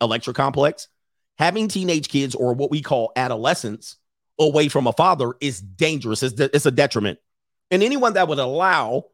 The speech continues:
their father to be absent or at least push the father out or make it, the father, um, make it difficult for the father to be involved after the age of four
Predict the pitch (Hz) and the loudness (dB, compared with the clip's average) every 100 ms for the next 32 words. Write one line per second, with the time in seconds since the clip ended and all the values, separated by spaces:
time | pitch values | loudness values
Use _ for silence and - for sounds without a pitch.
0 | - 131 123 139 135 120 110 117 151 165 | 0 0 4 4 2 -2 -4 -2 -2 -2
1 | - 107 131 131 131 120 - 151 - 117 | -4 -6 -2 -2 -2 -4 -4 -4 -4 -2
2 | 123 110 135 185 - _ _ _ - 139 | 0 2 2 2 0 _ _ _ 0 2
3 | 123 147 127 123 - 117 107 139 131 123 | 4 0 0 -4 -6 -6 0 2 2 -2
4 | 117 113 104 95 101 - _ _ 147 147 | -2 0 0 -2 -6 -12 _ _ -2 0
5 | 123 151 151 160 135 123 - 135 135 127 | 0 -2 0 -2 0 -2 2 2 2 0
6 | 123 123 110 113 147 127 110 - 156 165 | 0 0 2 4 4 4 -2 -2 -2 0
7 | 190 170 175 156 147 196 196 127 135 | 0 2 2 2 2 6 6 4 -2